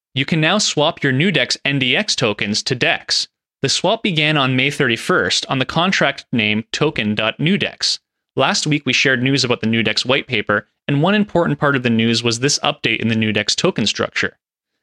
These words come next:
N D X can be swapped for DEX at the ratio of a hundred N D X to one DEX, owing to the reduction of the total token supply from ten billion to a hundred million. The swap will remain open until August thirty-first, after which the crossover to Nudex two point oh will be complete.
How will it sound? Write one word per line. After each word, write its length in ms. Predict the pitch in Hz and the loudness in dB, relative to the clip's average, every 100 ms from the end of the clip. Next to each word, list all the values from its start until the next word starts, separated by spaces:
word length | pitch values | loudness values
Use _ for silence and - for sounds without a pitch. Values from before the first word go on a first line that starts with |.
| _ - | _ -2
N 160 | 165 | 0
D 180 | 220 160 | 2 2
X 180 | 127 - | 0 -2
can 140 | 147 | -2
be 80 | 131 | -2
swapped 360 | - 127 123 - | 0 0 0 -2
for 120 | 120 | -4
DEX 380 | 123 104 95 - | 0 -2 -2 -4
at 100 | - | -2
the 100 | 113 | 0
ratio 360 | 123 - 170 | 0 0 0
of 100 | 135 | 0
a 60 | 113 | 0
hundred 340 | - 175 196 | -2 -2 0
N 160 | 156 143 | 0 0
D 180 | 139 113 | 2 2
X 200 | - - | 0 -2
to 100 | 139 | -2
one 300 | 110 98 95 | 0 0 0
DEX, 480 | 147 101 - - - _ _ _ - | -2 -2 -2 -2 -4 _ _ _ 0
owing 280 | 202 208 196 | 2 2 2
to 100 | 160 | 2
the 80 | |
reduction 500 | 143 143 151 - 143 | 2 2 0 0 0
of 100 | 117 | 2
the 60 | 120 | 0
total 300 | - 123 110 | 0 2 2
token 300 | - 208 135 | 0 -2 0
supply 400 | 123 - 110 104 | -2 0 0 0
from 180 | - 104 | 0 -4
ten 260 | - 143 | -2 0
billion 380 | 139 135 139 139 | 2 2 2 0
to 160 | - 117 | 0 -2
a 60 | |
hundred 260 | 110 113 107 | 0 0 0
million. 320 | 120 139 98 - _ _ _ _ _ _ | 2 2 0 -6 _ _ _ _ _ _
The 80 | 127 | -2
swap 340 | - 143 160 | 0 0 2
will 80 | 160 | 2
remain 300 | 156 135 143 | 2 4 2
open 300 | - 160 135 | 2 0 2
until 260 | 117 - 120 | 0 2 0
August 400 | 117 120 117 - | 2 0 -2 -2
thirty-first, 640 | 120 113 - 196 214 - - _ _ 151 | 0 0 2 2 2 -2 -8 _ _ -6
after 260 | 175 208 | -2 0
which 200 | 196 196 | 0 0
the 80 | 147 | -4
crossover 560 | - 151 165 147 123 - | 0 2 2 2 0 0
to 100 | 120 | 0
Nudex 480 | 135 160 151 - | 0 2 2 0
two 140 | - 175 | -2 0
point 200 | 151 131 | 0 0
oh 120 | 175 | 2
will 120 | 156 | 2
be 100 | 127 | 0
complete. 460 | - 110 160 117 | -2 -2 0 -2